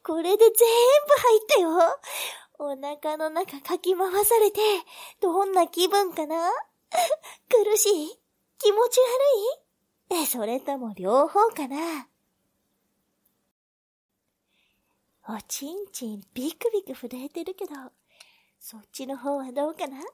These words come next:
お尻の穴で感じるなんて、変態さんだね。え？違う？だったらこれ、なんだろうね。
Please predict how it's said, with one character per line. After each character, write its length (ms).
お 140
尻 360
の 80
穴 100
で 140
感 180
じ 80
る 80
な 220
ん 40
て、 100
変 280
態 240
さ 180
ん 100
だ 100
ね。 480
え？ 40
違 60
う？ 1200
だ 300
っ 140
た 160
ら 240
こ 340
れ、 260
な 300
ん 80
だ 120
ろ 240
う 40
ね。 840